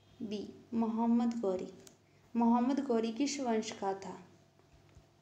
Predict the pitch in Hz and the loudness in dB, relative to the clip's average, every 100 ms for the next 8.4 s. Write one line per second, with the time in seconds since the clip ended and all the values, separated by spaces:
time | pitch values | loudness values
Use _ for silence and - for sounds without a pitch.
0 | - _ _ - - - _ 247 214 196 | -20 _ _ -20 -20 -20 _ -4 -2 -2
1 | - - - - _ _ _ _ _ _ | -6 -12 -20 -20 _ _ _ _ _ _
2 | _ _ _ _ _ _ - _ _ _ | _ _ _ _ _ _ -20 _ _ _
3 | _ _ - - - 233 233 - 220 208 | _ _ -16 -8 0 2 0 -6 -4 -2
4 | 185 190 - - - - _ _ - - | 0 -2 -8 -16 -20 -20 _ _ -20 -20
5 | - - 233 233 240 277 - 240 220 226 | -16 -4 0 2 2 0 2 2 2 0
6 | 262 269 269 - 269 226 240 240 220 220 | -4 -2 -2 -2 0 0 0 0 0 0
7 | - 220 220 226 202 208 220 190 185 190 | -2 -2 -2 -2 -2 -2 -4 -4 -8 -8
8 | 190 - 196 190 | -12 -10 -12 -12